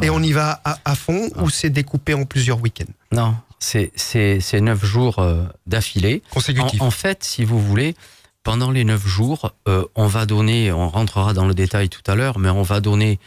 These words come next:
Speaker 2: euh, euh, beaucoup de savoir, comment ça marche. On fait pas n'importe quoi avec l'énergie. Euh, on va donner beaucoup de techniques. Ils vont apprendre des techniques qui marchent. Le reboutement,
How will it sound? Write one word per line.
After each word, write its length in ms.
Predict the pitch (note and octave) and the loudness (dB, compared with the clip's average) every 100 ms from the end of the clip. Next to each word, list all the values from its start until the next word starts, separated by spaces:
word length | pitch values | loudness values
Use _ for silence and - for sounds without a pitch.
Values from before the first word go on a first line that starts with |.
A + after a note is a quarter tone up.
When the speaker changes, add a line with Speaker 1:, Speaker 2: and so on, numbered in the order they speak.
| - _ - | -16 _ -2
Speaker 2:
euh, 180 | F2+ F2+ - | 0 0 0
euh, 400 | F2+ F2 E2+ D#2+ C2+ | 0 2 2 0 -2
beaucoup 480 | D#2+ A#2+ A#2 - | -2 -2 0 -2
de 80 | G2 | 0
savoir, 720 | F2+ A2+ F#2+ G2+ C3 - _ _ _ _ _ | 0 -2 0 0 -2 -8 _ _ _ _ _
comment 220 | - F#2 G2+ | -2 2 2
ça 180 | C3+ | 0
marche. 380 | B2+ B2 - - - _ _ | -2 -2 -4 -8 -12 _ _
On 60 | F#2+ | -6
fait 120 | - | -4
pas 140 | G#2+ D3 | -2 0
n'importe 360 | A#2+ G#2 - A2+ | 0 -2 -2 -2
quoi 240 | D3 D3 | 0 0
avec 240 | A2 G#2 | 0 0
l'énergie. 480 | A2 G2 G2 F2+ A2+ - _ _ - - - _ _ | 0 2 2 2 -2 -4 _ _ -20 -20 -20 _ _
Euh, 180 | G#2 G2 - | 0 0 0
on 60 | A2 | -2
va 160 | G2 | 0
donner 240 | A2+ A#2+ B2+ | 0 2 2
beaucoup 320 | A2 B2+ - | 0 -2 0
de 100 | A2+ | 0
techniques. 580 | G2 E3 D3+ C#3 - - _ _ _ _ _ _ - | 0 -2 -2 -2 -4 -16 _ _ _ _ _ _ -4
Ils 100 | F#2+ | 0
vont 100 | G2+ | 2
apprendre 280 | G#2 B2+ A#2 | 0 0 0
des 80 | G2+ | 0
techniques 540 | - - G2+ C#3 - | -2 -2 0 -2 -4
qui 100 | - | -2
marchent. 320 | G2 C3+ - - | 0 0 -2 -4
Le 60 | |
reboutement, 560 | E2 E2 E2+ F#2+ E3 | -2 -2 0 0 0